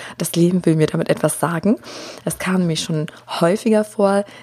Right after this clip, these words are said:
dass dann mein Mann weg ist, meine Mutter ist weg und halt alle, die mich so unterstützen. Und, äh, ja, wir haben gerade einfach ganz viele ungewöhnliche Sachen im Alltag, die dazu führen, dass ich viel mehr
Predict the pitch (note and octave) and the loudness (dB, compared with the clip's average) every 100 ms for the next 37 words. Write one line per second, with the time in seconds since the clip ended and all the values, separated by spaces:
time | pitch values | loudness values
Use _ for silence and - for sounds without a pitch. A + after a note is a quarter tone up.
0 | - E3+ - D#3+ F3 - D#3 D#3 D#3+ F3+ | -6 -4 -2 -2 -2 -4 -4 0 2 2
1 | F3 E3+ - D#3+ D#3+ E3 - D3+ D#3 G3 | 2 -2 0 0 2 -2 -6 -6 -2 0
2 | - E3+ - - F3 D#3 D#3 - - - | 2 2 0 -2 0 2 0 -6 -18 -18
3 | - - E3 D#3+ - D#3+ - D#3+ E3 D#3 | -8 -2 -2 -2 -2 -2 0 0 0 -2
4 | - D#3+ D#3+ D#3+ - A3 - G3 F#3+ F#3+ | -2 -4 -4 -4 -4 -6 -4 -2 0 0
5 | F3+ D#3+ D#3 D#3 - E3+ D#3+ D#3+ - E3+ | -2 -4 -6 -8 -8 -8 -6 -6 -4 -4
6 | D#3 E3+ - F#3 F3+ E3 D#3+ F3+ E3+ - | -2 -6 -4 -4 -4 -2 -4 -4 -8 -10
7 | - A#3 A#3 - A3+ G#3+ G#3 A3 - - | -2 0 0 0 0 2 2 0 -12 -20
8 | - - A#3 A3+ G3+ G3+ F#3+ G3 F#3 F#3 | -20 -2 2 2 2 0 0 0 0 -2
9 | F#3 E3 E3 F3 F#3 F3 E3+ E3 D#3+ - | -2 -4 -2 -2 -2 -2 -2 -2 -2 -6
10 | - F3 E3 E3+ - F3 - - G#3 G#3+ | -6 -2 -2 -2 -6 -8 -8 -2 0 2
11 | G#3 F#3+ F#3 F#3 | 2 2 0 -2